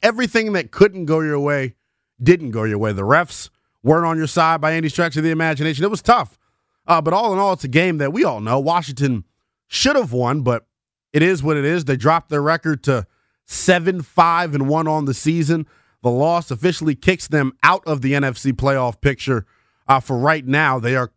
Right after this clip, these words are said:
technically in the hunt. They're the first team, uh, in line for the seven seed, uh, in the N F C right now.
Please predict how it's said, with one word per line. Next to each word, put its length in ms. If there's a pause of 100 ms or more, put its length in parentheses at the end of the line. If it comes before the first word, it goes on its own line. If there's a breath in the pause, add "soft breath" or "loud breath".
technically 540
in 220
the 80
hunt. 320 (500)
They're 140
the 80
first 380
team, 460
uh, 220
in 160
line 480
for 240
the 100
seven 380
seed, 400 (420)
uh, 220
in 140
the 120
N 100
F 180
C 260
right 240
now. 360